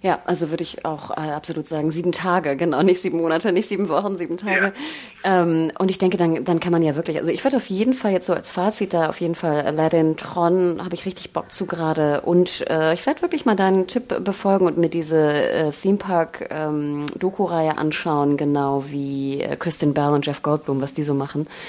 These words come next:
Speaker 1: Äh, und natürlich, wie gesagt, den alten, ähm, Robin Hood mir noch mal rein, äh, reinziehen. Äh, ich glaube, das macht auch ein bisschen nostalgische Happy Feelings aus der Kindheit irgendwie. Ähm,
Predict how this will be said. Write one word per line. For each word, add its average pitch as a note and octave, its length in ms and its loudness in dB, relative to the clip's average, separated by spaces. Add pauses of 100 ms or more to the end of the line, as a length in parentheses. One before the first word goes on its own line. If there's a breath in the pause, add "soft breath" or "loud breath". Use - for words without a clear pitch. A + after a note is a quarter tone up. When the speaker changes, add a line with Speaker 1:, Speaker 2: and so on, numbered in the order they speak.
(360 loud breath)
Speaker 1:
Äh, D#3 100 2
und F#3 380 4
natürlich, C#3 560 -4
wie C#3 80 -4
gesagt, C3+ 340 -4
den C#3+ 160 -4
alten, C3 760 -2
ähm, C3 1120 -6
Robin D3+ 380 2
Hood D#3+ 180 -2
mir C3+ 80 -4
noch C3+ 140 -4
mal C#3 120 -2
rein, C3+ 440 -4
äh, - 60 -6
reinziehen. C#3+ 920 -4
Äh, - 220 -8
ich D3 60 -10
glaube, D3+ 160 -2
das D3+ 160 -4
macht D#3 160 -2
auch D#3 120 -6
ein D3 80 -2
bisschen B2+ 460 -2
nostalgische D3+ 680 -2
Happy D3 160 -6
Feelings B2+ 460 -6
aus - 140 -10
der D#3 100 -4
Kindheit D#3 420 -6
irgendwie. D3 420 -8 (600 loud breath)
Ähm, D#3 360 0